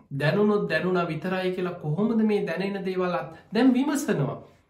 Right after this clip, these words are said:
විමසනකොට පෙර සසරේ භාවනා කරපු පුරුද්ද යෝනිසෝ මනසිකාරය යෙදෙනකොට ප්‍රඥා පාරමිතාව හැටියට සසර වඩපු පින් බලවත් වෙලා බාහිය ඒ මහ පාරෙම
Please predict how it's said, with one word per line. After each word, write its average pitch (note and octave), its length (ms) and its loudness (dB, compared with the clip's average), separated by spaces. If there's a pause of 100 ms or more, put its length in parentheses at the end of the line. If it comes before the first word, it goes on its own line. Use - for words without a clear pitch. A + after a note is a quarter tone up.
(640)
විමසනකොට G3+ 800 4
පෙර D#3+ 260 -4
සසරේ G3 520 -2
භාවනා G3 580 2
කරපු F3+ 360 -2
පුරුද්ද F3 500 -2
යෝනිසෝ F3+ 640 0
මනසිකාරය E3+ 720 -2
යෙදෙනකොට D3 640 -4 (680)
ප්‍රඥා C#3+ 640 -4
පාරමිතාව D3+ 880 -4
හැටියට C#3+ 460 -2
සසර C#3+ 520 -6
වඩපු E3 400 -2
පින් F3+ 300 -4
බලවත් F3 520 -2
වෙලා D3 320 0 (840)
බාහිය C#3 680 2 (1400)
ඒ D#3+ 200 0
මහ D3+ 400 2
පාරෙම E3+ 680 2